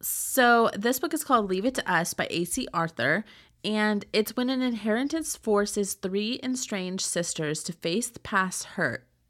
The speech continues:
and painful memories in this heartfelt novel. This one looks really good too. I want all of them.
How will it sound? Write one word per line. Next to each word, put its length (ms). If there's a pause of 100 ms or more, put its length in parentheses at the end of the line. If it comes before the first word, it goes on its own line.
(100)
and 160
painful 380
memories 500
in 140
this 140
heartfelt 420
novel. 460 (160)
This 200
one 140
looks 180
really 240
good 200
too. 340
I 160
want 220
all 240
of 160
them. 420